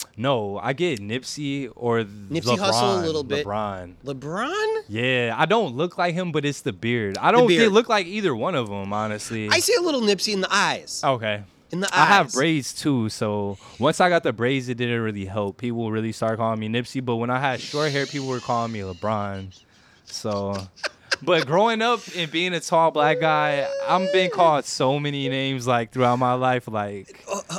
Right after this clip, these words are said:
Speaker 2: okay, I'm gonna get back to the, the racist people in a
Speaker 1: <laughs>
Speaker 2: second, but isn't being called LeBron an insult?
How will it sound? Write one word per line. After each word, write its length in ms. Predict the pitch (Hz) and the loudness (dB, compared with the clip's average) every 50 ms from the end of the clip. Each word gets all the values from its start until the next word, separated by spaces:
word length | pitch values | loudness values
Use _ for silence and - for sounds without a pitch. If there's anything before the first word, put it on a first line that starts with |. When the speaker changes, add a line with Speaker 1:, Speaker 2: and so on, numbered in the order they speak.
| - - | -6 -4
Speaker 2:
okay, 260 | 170 160 - 151 123 | -4 -2 -2 -2 0
I'm 100 | - 156 190 | 2 2 2
gonna 100 | 208 214 | 4 4
get 160 | 180 190 160 | 2 2 2
back 160 | - 160 156 156 | 4 2 2 2
to 100 | - 139 | 2 2
the, 180 | 131 131 127 - | 2 2 0 -4
the 120 | - 127 | -4 -2
racist 400 | 120 123 123 120 - 127 120 123 | 0 0 0 0 0 2 2 4
people 200 | 123 202 220 131 | 4 4 4 4
in 80 | 127 123 | 2 2
a 60 | 120 | 2
Speaker 1:
<laughs> 120 | 117 - 139 | 0 0 0
Speaker 2:
second, 220 | 127 - 110 - _ - | 0 0 -4 -12 _ 0
but 240 | - 170 165 151 - _ _ _ _ _ _ _ - - _ _ _ _ _ _ - | 2 2 2 2 -2 _ _ _ _ _ _ _ -20 -20 _ _ _ _ _ _ 0
isn't 200 | 226 262 339 320 | 4 4 4 4
being 200 | - 311 320 311 | 6 4 4 4
called 260 | - - 214 202 196 | 4 2 2 2 2
LeBron 420 | 160 131 110 127 123 131 139 135 | 0 0 2 2 2 2 2 2
an 80 | 117 104 | 0 0
insult? 520 | 101 120 143 - - 190 196 214 - - | 0 0 0 0 -2 -4 -4 -6 -8 -12